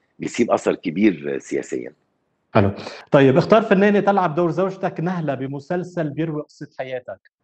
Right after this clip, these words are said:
Speaker 1: لا، بحس يسرا ممكن تكون فيها شوية من نهلة، متحملة المسؤولية و-، و-، و-، يعني وشخصيتها قريبة منها.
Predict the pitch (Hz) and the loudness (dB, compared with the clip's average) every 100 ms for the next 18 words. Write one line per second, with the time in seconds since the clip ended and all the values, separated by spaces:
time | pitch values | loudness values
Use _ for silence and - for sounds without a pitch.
0 | _ _ 110 135 123 160 165 - 127 131 | _ _ -2 0 0 -2 -6 0 0 0
1 | 90 85 95 87 80 - - 90 80 76 | -6 -4 -4 -8 -14 -14 -10 -8 -4 0
2 | 76 - _ _ - 110 95 78 90 85 | 0 -2 _ _ -2 2 2 0 2 2
3 | 78 76 78 73 73 73 - 80 85 78 | 0 -2 -2 -2 -6 -10 -8 -4 -2 -4
4 | 76 76 80 78 76 76 76 69 71 67 | -8 -4 -2 0 0 0 -4 -4 -4 -6
5 | 71 76 - _ _ _ - 80 80 80 | -4 -6 -8 _ _ _ -2 0 0 -2
6 | 80 87 - - 117 123 90 85 87 80 | -4 -4 -4 0 2 2 2 2 2 -2
7 | 78 69 65 | -6 -10 -16